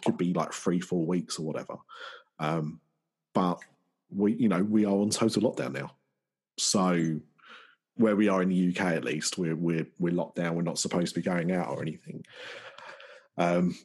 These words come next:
so, i-, yeah, it's a weird case of, um, you know, a, a reality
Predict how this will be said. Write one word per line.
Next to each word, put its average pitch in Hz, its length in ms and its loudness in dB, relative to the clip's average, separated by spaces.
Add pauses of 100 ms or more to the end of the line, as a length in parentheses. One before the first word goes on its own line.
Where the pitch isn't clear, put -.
(120)
so, 90 400 4 (260)
i-, 113 120 -6 (100)
yeah, 101 220 6
it's 85 300 0
a 110 60 4
weird 107 320 4
case 95 420 2
of, 92 360 0
um, 82 440 2 (1000)
you 110 140 2
know, 85 160 2 (480)
a, 82 200 -2
a 85 280 2
reality 90 560 2